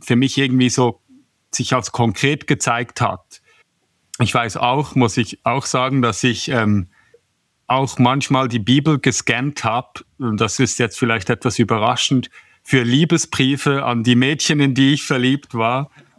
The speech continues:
Und, äh, das Hohelied, das war dann eine andere Bibel, da hatte ich Stellen, die ich, von denen ich empfand, die kann man verwenden für Liebesbriefe und so.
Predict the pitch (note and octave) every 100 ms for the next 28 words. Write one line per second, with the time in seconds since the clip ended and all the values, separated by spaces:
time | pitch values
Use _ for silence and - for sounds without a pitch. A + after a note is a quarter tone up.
0 | _ C3 A#2+ A#2 A#2+ A2+ A2+ - C3+ D#3
1 | C#3 C#3+ B2 - A#2+ B2 A#2+ A2+ A2+ C3
2 | C#3 A2+ A#2+ B2 A2+ A2 G2+ A#2 - -
3 | B2 C#3 C3+ A#2+ A#2+ A#2 - - _ _
4 | _ _ - A#2 A#2+ C3+ B2+ B2+ A2+ B2+
5 | C3 - C#3 C#3 A#2+ C3+ B2+ C3+ - A#2+
6 | A#2+ C3 D3 C#3 B2+ A2+ B2+ D3+ C#3+ -
7 | B2+ B2 - B2+ B2+ - A2+ A#2